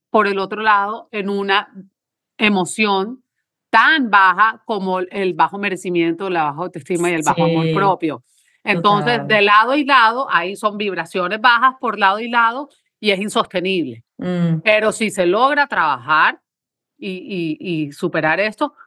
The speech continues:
Speaker 2: Te
Speaker 1: ya puedes
Speaker 2: felicito que
Speaker 1: toda.
Speaker 2: estás, sí, sí, estás muy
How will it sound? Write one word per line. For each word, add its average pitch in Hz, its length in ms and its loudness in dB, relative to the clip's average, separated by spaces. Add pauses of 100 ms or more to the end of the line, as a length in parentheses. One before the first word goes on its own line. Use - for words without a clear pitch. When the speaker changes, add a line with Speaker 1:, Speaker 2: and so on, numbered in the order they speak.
(320)
Speaker 2:
Te 180 180 0
Speaker 1:
ya 202 100 6 (100)
puedes 254 200 2
Speaker 2:
felicito 226 480 -2
que 185 360 0
Speaker 1:
toda. 220 300 2
Speaker 2:
estás, 165 420 -4
sí, 170 180 -4
sí, 143 320 -10 (720)
estás 165 400 -2
muy 160 1040 -2